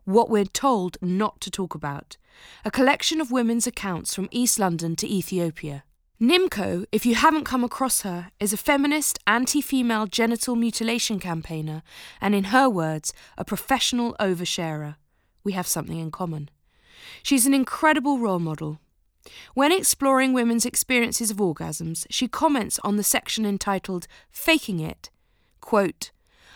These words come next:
"I think of all those millions of women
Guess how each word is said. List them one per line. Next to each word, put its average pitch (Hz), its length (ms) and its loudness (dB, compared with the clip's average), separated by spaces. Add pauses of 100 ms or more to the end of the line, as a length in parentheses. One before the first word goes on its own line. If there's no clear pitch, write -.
(140)
"I 269 140 6
think 311 280 2
of 226 220 -4
all 330 320 4
those 226 240 2
millions 294 480 4
of 240 140 -2
women 175 380 0